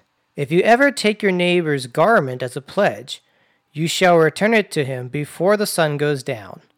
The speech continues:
for that is his only covering. It is the garment for his skin.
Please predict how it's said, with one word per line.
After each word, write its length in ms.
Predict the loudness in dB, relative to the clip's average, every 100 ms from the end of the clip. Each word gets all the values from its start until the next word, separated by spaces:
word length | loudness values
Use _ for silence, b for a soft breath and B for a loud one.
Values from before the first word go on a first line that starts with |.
| _ _
for 220 | 2 2
that 240 | 4 2
is 180 | 2 0
his 140 | -4 -4
only 380 | -2 -2 -2
covering. 640 | -4 -2 -2 -2 -10 -14 -18 _ _ _ _
It 100 | -6
is 180 | -4 -2
the 80 | -2
garment 600 | 0 2 4 4 0 -4
for 200 | -6 -4
his 200 | -2 -4
skin. 500 | -6 -6 -6 -8 -20